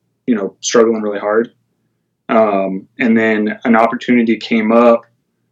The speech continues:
where I was gonna start doing some side work, and it was actually for Aaron Teague, you know, T S R. uh, Teague Speed Racing. He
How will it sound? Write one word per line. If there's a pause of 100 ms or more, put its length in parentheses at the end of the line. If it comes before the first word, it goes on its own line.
(240)
where
I
was
gonna
start
doing
some
side
work,
and
it
was
actually
for (640)
Aaron
Teague, (280)
you
know,
T
S
R. (880)
uh,
Teague
Speed
Racing.
He